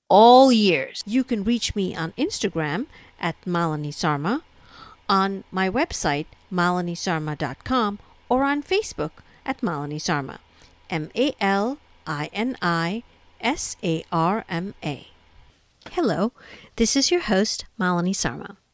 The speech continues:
Something interesting happened the last few days that prompted me to talk about mental health. I figured it was time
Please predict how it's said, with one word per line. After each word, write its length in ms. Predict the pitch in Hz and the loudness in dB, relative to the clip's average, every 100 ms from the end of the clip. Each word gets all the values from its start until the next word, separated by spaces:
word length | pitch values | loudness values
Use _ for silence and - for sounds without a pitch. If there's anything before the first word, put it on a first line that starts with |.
| _ _ _ | _ _ _
Something 500 | - - 349 - 302 247 | -8 -2 -2 0 0 0
interesting 480 | 240 233 226 - 196 | -2 -2 -4 -4 -4
happened 540 | 196 180 - 160 165 - | -4 -4 -4 -6 -8 -8
the 80 | 170 | -6
last 300 | 165 165 - | -4 -4 -4
few 120 | 170 | -4
days 400 | 160 151 156 - | -6 -8 -10 -8
that 140 | 196 - | -6 -2
prompted 400 | 226 220 214 208 | -2 -2 -4 -2
me 340 | 190 185 185 - - - _ | 0 0 -2 -8 -20 -20 _
to 120 | - | -6
talk 380 | 190 - 180 - | -4 -2 -4 -4
about 440 | 175 165 147 143 - | -6 -4 -4 -8 -10
mental 340 | 185 156 156 - | -6 -6 -6 -10
health. 500 | - - - - _ _ - _ | -10 -10 -16 -20 _ _ -20 _
I 80 | 175 | -14
figured 480 | - 185 180 180 - | -6 -4 -2 -4 -6
it 120 | - - | -12 -6
was 160 | 175 | -6
time 540 | - 196 190 196 208 | -4 -2 0 0 0